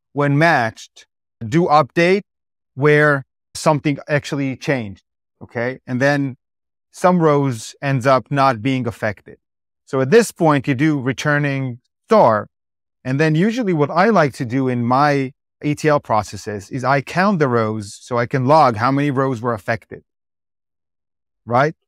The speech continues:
So now the question is, if I expect to get the number of affected rows, <laughs> we go for a circle here, I know. So if I'm just expecting the, the affected rows, then if I'm going to get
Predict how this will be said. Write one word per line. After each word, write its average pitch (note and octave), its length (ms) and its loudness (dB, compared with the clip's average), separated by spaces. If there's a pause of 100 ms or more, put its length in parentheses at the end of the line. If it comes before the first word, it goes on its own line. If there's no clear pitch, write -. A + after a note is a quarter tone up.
(280)
So C3 120 -6
now E3 160 2
the E3+ 100 0
question F3 460 0
is, G#2+ 380 -6 (240)
if D#3+ 260 0
I F#3+ 220 2
expect - 580 -2
to C3+ 80 -6
get A2 440 0 (320)
the B2+ 60 -6
number D3+ 340 0
of B2+ 280 0
affected B2+ 640 -6
rows, C#3 600 0 (300)
<laughs> - 1000 -10
we C#3 80 -2
go C#3+ 180 4
for D3+ 140 -2
a C3 40 0
circle D3 340 -2
here, G#2+ 220 -6
I A#2 120 -2
know. B2 140 -4 (360)
So C#3+ 100 -2
if D#3+ 240 -2
I'm G#3 300 2 (120)
just D3+ 240 -2
expecting D#3 600 -2
the, C3+ 240 0
the C3 200 -8
affected G3 580 -2
rows, A2+ 480 0
then A#2+ 160 -4
if D#3 200 -6
I'm G3 260 0
going F3 300 0
to - 120 -6
get A#2+ 440 2